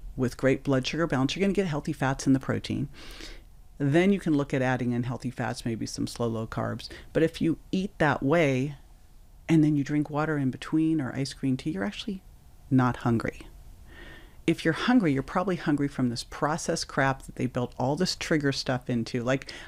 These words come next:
I'm hooked on something called Catalina Crunch. Have you seen this stuff?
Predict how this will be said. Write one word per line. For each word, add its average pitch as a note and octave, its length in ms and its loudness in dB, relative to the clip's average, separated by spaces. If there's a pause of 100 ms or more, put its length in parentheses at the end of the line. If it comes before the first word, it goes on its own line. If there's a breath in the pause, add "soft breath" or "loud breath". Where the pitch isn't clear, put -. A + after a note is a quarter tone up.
(120)
I'm F#3 160 4
hooked - 320 -2
on B2+ 200 4
something B2 560 -2 (760 loud breath)
called A#2+ 260 -2
Catalina B2 480 2
Crunch. B2 320 -2
Have B2+ 100 -6
you B2+ 60 2
seen B2 300 2
this C3 100 0
stuff? - 380 -4